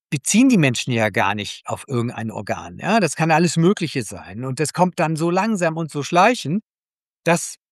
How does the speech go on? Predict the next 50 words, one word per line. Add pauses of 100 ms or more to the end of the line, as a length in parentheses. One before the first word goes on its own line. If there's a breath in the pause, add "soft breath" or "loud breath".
(140)
wir
hinterher
erleben,
wenn
wir
dann
so
eine
Ernährungsumstellung
gemacht
haben,
weg
von
der
Fettleber,
dass
die
Leute
sagen:
„Mensch,
also
ich
bin
so
fit (380)
wie
schon
lange
nicht
mehr.“ (240)
Manche
vergleichen
das
sogar
mit
ihrer
Jugend. (360)
Ja,
aber (120)
weil
es
schon
so
lange
ist,
dass
sie
so
unfit
sind